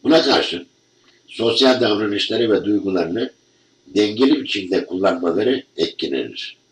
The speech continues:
Bu örneklerde beyinde akıl ve duygu mekanizmaları arasında bir bölünmeye işaret ediyor. Nörobilimden felsefeye gelenler için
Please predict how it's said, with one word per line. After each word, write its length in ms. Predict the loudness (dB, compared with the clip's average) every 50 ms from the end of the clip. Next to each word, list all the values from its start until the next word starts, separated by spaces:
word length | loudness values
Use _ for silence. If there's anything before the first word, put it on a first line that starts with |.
| _ _ _ _ _ _ _ _ _ _ _ _ _ _ _ -20 -20 _ _ _ _ _ _ _ _ _ _ 0
Bu 120 | 2 4 4
örneklerde 840 | 4 4 4 2 2 0 -2 -4 -4 -2 -2 -2 0 -2 -2 -4 _ _ _ _ _ _ _ _ _ 0
beyinde 380 | 0 2 0 0 0 0 0
akıl 340 | 0 0 0 0 0 2 2
ve 140 | 2 2 2
duygu 280 | 0 -2 -2 -2 0 0
mekanizmaları 880 | 2 0 0 0 -2 -2 -2 -4 -4 -4 -4 -2 -2 0 -2 -2 -4
arasında 640 | -4 -4 -4 -4 -4 -6 -6 -6 -6 -6 -6 -6 -8 -12 _ _ _ _ _ _ _ -2
bir 200 | 0 0 0 2
bölünmeye 600 | 4 4 4 4 2 2 2 2 2 4 2 0
işaret 440 | 0 -4 -4 -4 -4 -4 -4 -4 -4
ediyor. 460 | -4 -4 -4 -6 -8 -8 -10 -20 -20 _ _ _ _ _ _ _ _ _ _ _ _ _ _ _ _ _ _ _ _ _ _ _ _ _ _ _ _ _ _ _ _ _ _ _ _ 0
Nörobilimden 760 | 2 4 6 6 6 4 4 4 4 2 2 2 2 2 2
felsefeye 640 | 2 2 2 2 2 2 0 2 2 4 2 2 2
gelenler 500 | 0 -2 -2 0 0 0 0 2 2 2
için 280 | 2 0 -2 -6 -8